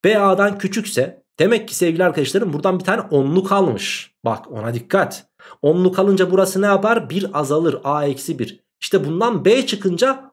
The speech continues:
altı kalmış. Eksi bir'i karşıya attım.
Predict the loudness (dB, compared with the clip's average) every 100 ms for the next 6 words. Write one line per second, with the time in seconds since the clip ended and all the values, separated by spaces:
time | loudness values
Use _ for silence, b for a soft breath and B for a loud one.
0 | -4 0 0 0 0 0 -2 -10 -14 _
1 | _ b b 0 0 0 -2 -2 0 0
2 | 2 2 0 0 -2 -4